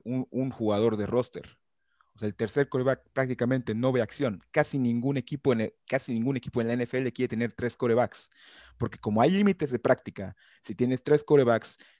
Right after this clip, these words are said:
tienes que dividir ese valioso tiempo entre tres para que haya repeticiones. Y aparte, ese tercero no va a jugar. Y aparte, estás, este,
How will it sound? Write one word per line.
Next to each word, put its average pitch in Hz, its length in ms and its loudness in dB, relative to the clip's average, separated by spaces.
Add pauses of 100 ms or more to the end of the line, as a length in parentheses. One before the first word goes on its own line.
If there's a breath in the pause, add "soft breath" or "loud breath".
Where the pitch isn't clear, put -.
tienes 123 260 0
que 127 100 2
dividir 120 320 4
ese 135 160 0
valioso 127 400 4
tiempo 135 320 0
entre 113 220 -4
tres - 580 -6 (140)
para 113 160 -4
que - 100 -6
haya 107 160 2
repeticiones. - 840 -10 (420)
Y - 80 -2
aparte, 139 300 2
ese 143 120 0
tercero 131 400 0
no 135 220 0
va 143 80 2
a - 20 -6
jugar. - 520 -4 (880)
Y 131 80 0
aparte, 147 380 2
estás, - 420 -2
este, - 340 -8